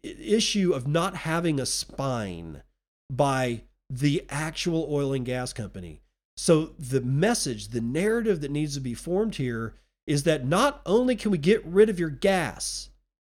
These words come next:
we can stabilize the price of gas for you over long periods of time, much longer than short to medium term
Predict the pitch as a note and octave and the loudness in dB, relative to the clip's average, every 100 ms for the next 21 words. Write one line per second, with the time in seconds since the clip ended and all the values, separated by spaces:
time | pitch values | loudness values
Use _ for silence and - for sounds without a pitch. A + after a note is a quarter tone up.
0 | _ _ _ _ C#3+ B2+ F#3 A#3 A3 - | _ _ _ _ -10 2 4 4 0 -6
1 | F#3 F3 C#3+ - - - G#3 A3+ A3 G3+ | -2 -2 0 -2 -2 0 2 2 2 0
2 | E3 E3 C#3+ - - - F3+ F3+ G3+ - | 0 -2 -4 -6 -10 -6 -2 0 0 -4
3 | - - D3+ C#3+ D3 E3 E3 D#3 - - | -6 -4 -4 0 0 0 -2 -4 -8 -14
4 | - - F#3+ G3 F#3+ C3+ A2 G2 G2 - | -20 0 2 4 2 -2 -4 -6 -10 -14
5 | _ _ _ _ D#3 D#3 D3 C#3 C3 C3+ | _ _ _ _ 2 2 2 0 -2 -2
6 | D3 E3+ F3+ F#3 - E3+ D#3 C#3 B2+ - | -2 0 0 0 -2 0 0 -2 -8 -6
7 | F3 D#3+ A#2 G#2 G2 _ _ _ C3+ C#3+ | -4 -2 -4 -6 -10 _ _ _ -2 2
8 | E3 - E3+ E3 D#3+ D3 D3+ C#3+ C#3 C3+ | 4 2 0 2 2 0 0 -2 -2 -4
9 | B2 - E3 D#3+ D#3+ - C3+ D3 D#3 E3 | -4 -2 0 0 -2 -6 -2 0 0 0
10 | D#3+ E3 - D3+ C3+ B2+ B2+ | -2 -4 -6 -6 -4 -4 -8